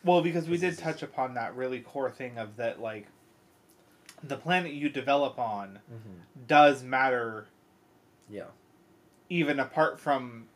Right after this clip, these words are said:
Speaker 1: the shard and the investiture that you get exposed to. So,
Speaker 2: Right.
Speaker 1: I think that that really does have to go into the investiture episode.
Speaker 2: Yeah.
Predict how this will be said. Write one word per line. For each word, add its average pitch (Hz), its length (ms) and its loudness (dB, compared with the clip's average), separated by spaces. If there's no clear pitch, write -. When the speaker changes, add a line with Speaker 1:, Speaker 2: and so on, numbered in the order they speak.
Speaker 1:
the 143 260 -6
shard 123 680 4
and 127 180 -10
the 120 140 -6
investiture 120 680 -4
that 113 100 -12
you 113 160 -12
get 110 140 -8
exposed 107 680 -10
to. - 260 -16
So, - 240 -6
Speaker 2:
Right. 101 100 -10
Speaker 1:
I 147 120 2
think 160 200 0
that 135 120 -8
that 135 180 4
really 127 200 0
does 120 220 -4
have 123 220 -4
to 127 80 -14
go 117 200 -8
into 113 640 -12
the 131 160 -6
investiture 110 580 -8
episode. - 720 -10
Speaker 2:
Yeah. 101 200 -8